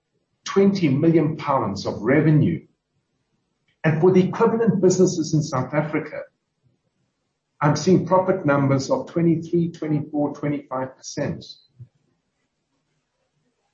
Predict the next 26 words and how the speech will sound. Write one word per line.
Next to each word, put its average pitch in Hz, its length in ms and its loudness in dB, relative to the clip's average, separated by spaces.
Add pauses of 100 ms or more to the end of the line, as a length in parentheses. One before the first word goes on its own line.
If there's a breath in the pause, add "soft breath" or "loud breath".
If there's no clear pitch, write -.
So 127 160 -2
that - 180 2
gives 269 220 0
an 240 100 0
indication 226 680 -2
of 139 120 2
the 147 60 2
environment 165 520 0
that - 160 -12
you 156 80 -16
step 170 300 -2
into 226 320 -4
when 123 120 -2
you 123 120 -2
go 139 80 -2
into 160 240 -4
those 151 240 -6
territories. - 720 -4 (1000)
And 151 80 2
the 175 60 2
question 269 460 0
you 247 80 6
need 247 160 0
to 208 100 -2
ask 233 260 0
yourself - 580 -2